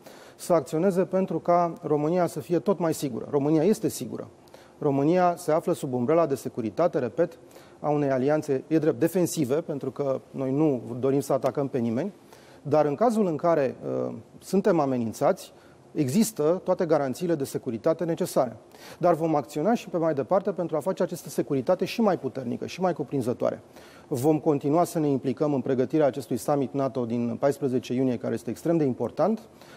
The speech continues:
Vom continua, în cadrul discuțiilor aliate, să pledăm pentru întărirea posturii de descurajare și apărare pe flancul estic. Și, repet, ceea ce s-a întâmplat în zilele trecute este un argument suplimentar în acest sens.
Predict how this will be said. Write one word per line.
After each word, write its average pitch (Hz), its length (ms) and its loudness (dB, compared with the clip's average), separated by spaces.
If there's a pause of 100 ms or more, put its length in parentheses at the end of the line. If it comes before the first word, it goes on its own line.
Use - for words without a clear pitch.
Vom 151 220 4
continua, 147 680 0 (200)
în 190 280 2
cadrul 165 280 0
discuțiilor 147 640 -2
aliate, 131 520 0 (260)
să - 200 0
pledăm 143 420 2
pentru 135 520 0 (100)
întărirea 135 500 2
posturii 131 460 -2
de 139 100 0
descurajare 131 600 0
și 131 120 -4
apărare 131 340 2
pe 110 120 -4
flancul 135 380 -4
estic. 117 320 -6 (360)
Și, - 140 0
repet, 151 340 4
ceea 131 140 -2
ce 123 80 -4
s-a 135 140 0
întâmplat 127 400 0
în 120 300 -2
zilele 139 280 4
trecute 123 340 -4
este 131 180 -2
un 131 80 2
argument 135 320 2
suplimentar 139 680 0 (180)
în 139 120 -4
acest 127 320 -4
sens. 214 340 0